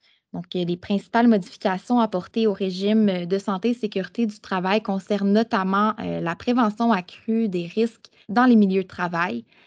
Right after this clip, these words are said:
l'accès simplifié au régime d'indemnisation en cas de lésion professionnelle, le soutien auprès des travailleurs ayant subi une lésion professionnelle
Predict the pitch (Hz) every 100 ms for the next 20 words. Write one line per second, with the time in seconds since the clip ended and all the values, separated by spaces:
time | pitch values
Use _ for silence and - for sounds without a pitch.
0 | _ 202 214 240 - 294 - 226 208 -
1 | - 226 233 202 190 196 196 208 214 196
2 | 214 226 214 208 190 185 180 - 220 190
3 | 180 208 190 180 190 208 240 233 208 185
4 | - 185 170 214 262 _ _ - - 196
5 | 196 190 - - 254 214 190 - 214 196
6 | 190 190 185 185 190 202 185 180 190 -
7 | 185 202 190 190 208 220 208 190 185 196
8 | 185 202